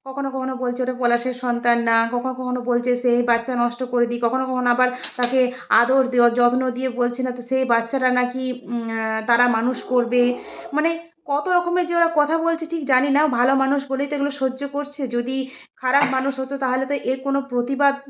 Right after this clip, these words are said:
তারা করতো, তারা তো অন্য কোনো স্টেপ নিতে পারতো ওদের প্রতি, কিন্তু কিচ্ছু নেয়নি, কিচ্ছু নেয়নি। কারণ তারা জানে যে আমরা মধ্যবিত্ত মানুষ, সম্মান নিয়ে বাঁচতে চাই। আহ, ওদের টাকা আছে, ওদের, ওরা না যে কোনো মুহূর্তে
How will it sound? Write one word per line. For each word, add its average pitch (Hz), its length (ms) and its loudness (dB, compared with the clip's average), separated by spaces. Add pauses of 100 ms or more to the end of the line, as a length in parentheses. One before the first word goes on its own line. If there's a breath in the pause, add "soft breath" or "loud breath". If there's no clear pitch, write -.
(260)
তারা 277 200 -2
করতো, 269 420 -6
তারা 254 260 -4
তো 262 180 -4 (420)
অন্য 302 220 -8
কোনো 311 220 -4
স্টেপ 311 360 -6
নিতে 285 260 -2
পারতো 233 360 -2
ওদের 226 200 0
প্রতি, 208 260 -12 (400 soft breath)
কিন্তু 427 200 -8
কিচ্ছু 302 460 -8
নেয়নি, 190 340 -6 (720)
কিচ্ছু 349 200 -10
নেয়নি। 320 160 0
কারণ 330 160 0
তারা 359 180 4
জানে 285 380 2 (360 loud breath)
যে 277 140 -4
আমরা 285 220 0
মধ্যবিত্ত 311 640 -2
মানুষ, 320 340 0 (360)
সম্মান 320 640 0
নিয়ে 311 140 0
বাঁচতে 233 460 0
চাই। 202 200 0 (320 loud breath)
আহ, 269 120 -10 (100)
ওদের 254 300 -4
টাকা 277 360 2
আছে, 208 400 0
ওদের, 269 360 0 (160)
ওরা 269 240 4
না 359 160 4
যে 262 160 -2
কোনো 302 240 0
মুহূর্তে 285 400 -2